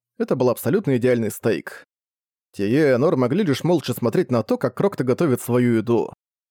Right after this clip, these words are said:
Затем рука Крокты медленно двинулась вперёд, и сочнейший кусок мяса попал к нему в рот.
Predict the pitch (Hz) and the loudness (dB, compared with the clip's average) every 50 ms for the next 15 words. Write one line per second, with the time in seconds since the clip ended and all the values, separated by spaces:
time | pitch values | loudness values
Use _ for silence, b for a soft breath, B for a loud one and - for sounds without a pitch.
0 | _ _ _ _ _ - - 101 101 110 110 - 127 123 117 117 - 127 117 - | _ _ _ _ _ -10 -8 -6 -4 -2 0 0 2 2 2 0 0 -2 -2 0
1 | 120 123 - - 120 113 120 127 123 - 127 120 117 107 120 123 120 117 110 - | 0 -2 0 0 0 2 2 2 2 2 0 0 0 0 0 0 2 0 0 -2
2 | - - 139 131 127 156 - - - _ _ _ _ _ _ _ - 196 233 - | -4 -6 -2 2 2 0 0 -2 -18 _ _ _ _ _ _ _ -6 -6 -4 -2
3 | - - - - 196 214 202 - - - 117 - - 123 - 131 190 202 - 127 | -4 -4 -2 0 0 0 0 -2 -4 -4 -4 -4 -4 -4 -2 -2 -2 0 -2 -2
4 | - 110 - 143 147 131 - 127 117 110 104 101 123 170 165 - - - - | -4 -2 -2 0 0 0 0 0 -2 0 0 0 0 0 0 -2 -6 -18 -20